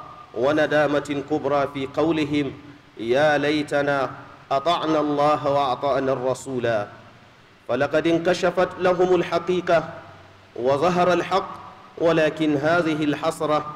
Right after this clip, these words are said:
قد فات أوانها، وتتوالى الحسرات، فيعلن أهل النار حسرتهم،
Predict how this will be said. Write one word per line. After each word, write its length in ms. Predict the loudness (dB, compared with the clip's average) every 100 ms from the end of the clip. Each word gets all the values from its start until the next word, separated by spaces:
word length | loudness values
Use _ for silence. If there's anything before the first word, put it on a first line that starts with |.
| -16 -16 -4
قد 120 | -4 -2
فات 220 | 0 0 0
أوانها، 840 | 2 4 4 2 0 2 0 0 -8 -18 -20 -20 -10 -6
وتتوالى 680 | -2 -2 2 4 4 4 2
الحسرات، 640 | 0 -2 0 0 2 0 -6 -16 -18 -20 -6
فيعلن 520 | 0 2 2 2 4 4
أهل 420 | 2 0 2 2
النار 440 | 4 4 4 2
حسرتهم، 880 | -2 -4 0 0 2 2 2 0